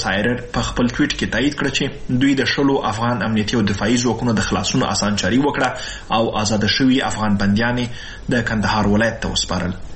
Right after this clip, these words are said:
د سره صلیب د استازولۍ مشر زیاته کړې چې دې کمیټې د بندیانو د انتقال او کورونو ته د هغوی د خوندي رسیدو په برخه کې د یو بې پرې منځګړي په توګه عمل وکړ او په راتلونکي کې هم د جګړې د ښکېلو خواو په غوښتنه دې کار ته چمتو ده.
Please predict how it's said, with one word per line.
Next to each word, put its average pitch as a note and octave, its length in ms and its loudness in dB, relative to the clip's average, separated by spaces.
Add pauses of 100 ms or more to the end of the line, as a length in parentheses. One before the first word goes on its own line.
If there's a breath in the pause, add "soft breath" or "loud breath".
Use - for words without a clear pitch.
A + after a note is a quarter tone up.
(120)
د C#3+ 140 2
سره - 160 -2
صلیب C3+ 340 0
د G2+ 140 0
استازولۍ A2+ 500 0
مشر B2 260 0
زیاته A2 200 -2
کړې C3 240 0
چې - 160 -2
دې B2 160 2
کمیټې A2 360 0
د A2+ 140 0
بندیانو A2 420 2
د G#2 80 0
انتقال A2+ 400 0
او A2 100 2 (120)
کورونو A2+ 360 2
ته A#2+ 120 0
د G2+ 100 0
هغوی A2 320 2
د G2 80 0
خوندي A2 380 2
رسیدو A2+ 360 0
په G#2 80 2
برخه - 280 -2
کې - 640 -4
د C3 140 4
یو B2 240 6 (100)
بې A#2+ 100 2 (100)
پرې C3 340 2
منځګړي A2+ 460 2
په - 80 -8
توګه G#2+ 240 -2
عمل B2+ 200 2
وکړ C3 280 0
او A#2 180 -2
په A2+ 80 2
راتلونکي A2+ 380 -2
کې - 200 -4
هم B2 160 4
د A2 120 2
جګړې A#2 280 2
د A2 40 0 (100)
ښکېلو C3 320 0
خواو A#2+ 260 2
په G#2 80 2
غوښتنه D3 320 0 (220)
دې G#2+ 100 2 (100)
کار G2+ 220 -2
ته A#2 100 -2
چمتو A2 300 0
ده. - 100 -6